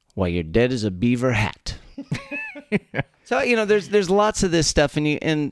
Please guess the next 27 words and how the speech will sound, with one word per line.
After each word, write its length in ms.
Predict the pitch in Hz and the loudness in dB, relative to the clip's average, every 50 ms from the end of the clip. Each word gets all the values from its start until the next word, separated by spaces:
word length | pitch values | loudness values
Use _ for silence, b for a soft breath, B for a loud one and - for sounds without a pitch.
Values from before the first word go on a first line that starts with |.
| _ - - - | _ -10 -4 -2
and 160 | 156 156 156 | 0 0 0
I 60 | 160 | 0
guess 340 | 151 175 180 180 160 - - - | 2 0 0 0 0 -4 -6 -4
it's 160 | - - - | -4 -4 -4
cloying 720 | - - - - - 151 151 151 151 151 151 151 147 143 | -6 -6 -4 -2 0 0 2 2 2 2 2 0 0 0
and 140 | 131 117 110 | -2 -2 -2
trite 460 | - - - 113 113 113 113 104 - - - | -4 -2 0 2 2 2 0 -2 -6 -8 -2
if 180 | - 113 - - | -2 -2 -2 0
you're, 400 | 110 110 110 107 104 104 104 101 - b b b b b b b b b b - | 2 2 4 4 2 0 0 -4 -6 b b b b b b b b b b -6
if 120 | 151 - | -4 -2
you 120 | 170 185 175 | -2 -4 -2
wanna 260 | 170 185 214 226 240 | 0 0 0 0 0
watch, 520 | 220 175 156 151 147 139 139 - - - 151 - _ _ | 0 0 0 0 0 -2 -4 -6 -8 -10 -10 -14 _ _
you 140 | - - 127 | -6 -4 -2
know, 160 | 117 107 101 | -2 -2 -2
My 180 | - 110 117 127 | -2 0 0 0
Dinner 240 | 127 147 147 156 165 | 2 0 0 0 2
with 140 | 151 135 123 | 0 2 2
Andre 580 | 120 113 113 110 101 110 110 107 104 107 104 110 117 - _ - | 2 0 0 0 0 2 2 2 2 0 -2 -4 -8 -12 _ -2
or 100 | 139 143 | 0 0
Nebraska 800 | 151 170 151 131 131 120 117 113 117 - - - 113 110 107 107 - b b b b b b | 0 0 0 2 2 2 2 2 0 -2 0 0 0 0 0 -4 -8 b b b b b b
or 160 | - 127 127 - | 0 0 2 2
any 240 | 156 160 165 170 185 | 0 0 0 0 0
of 60 | 160 | 0
these 220 | 151 151 151 139 | 0 0 -2 -2
kind 360 | - - - 143 135 135 131 | -4 -2 0 0 2 2 2
of, 240 | 123 117 107 101 - | 0 0 -2 -6 -10